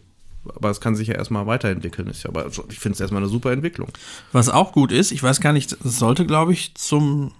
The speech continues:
Speaker 2: Jahr zweitausendfünfundzwanzig starten, hab's dann nicht mehr weiter verfolgt. Ähm, die gleichen Kabels für alle Handys, ne?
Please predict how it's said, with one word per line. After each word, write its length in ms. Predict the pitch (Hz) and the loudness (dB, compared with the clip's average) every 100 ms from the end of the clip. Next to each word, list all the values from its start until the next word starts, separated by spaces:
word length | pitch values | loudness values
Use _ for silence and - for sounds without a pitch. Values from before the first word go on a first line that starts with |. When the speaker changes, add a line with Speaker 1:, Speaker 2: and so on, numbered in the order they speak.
| - | -2
Speaker 2:
Jahr 260 | 143 143 | 2 2
zweitausendfünfundzwanzig 880 | 151 143 143 143 143 151 147 143 135 | 2 2 2 4 4 4 4 4 2
starten, 540 | - 120 127 208 220 175 | 2 2 4 6 6 6
hab's 280 | 143 - - | 0 -6 -4
dann 160 | 147 | 0
nicht 120 | 147 | 2
mehr 140 | 151 143 | 4 4
weiter 200 | 135 139 | 4 4
verfolgt. 540 | 135 131 117 196 - - - - - - - - - | 2 2 2 2 -2 -14 -20 -20 -14 -14 -14 -8 2
Ähm, 520 | 147 143 135 131 131 - _ _ _ _ _ _ - - - _ _ _ - - | 6 8 8 6 4 -4 _ _ _ _ _ _ -16 -16 -18 _ _ _ -20 -4
die 80 | 156 | 2
gleichen 360 | 139 147 160 156 | 6 6 6 4
Kabels 480 | 156 156 175 175 - | 6 6 8 6 4
für 140 | 156 | 4
alle 140 | - 151 | 4 6
Handys, 380 | 170 156 120 | 8 6 6
ne? 220 | 131 156 | 4 4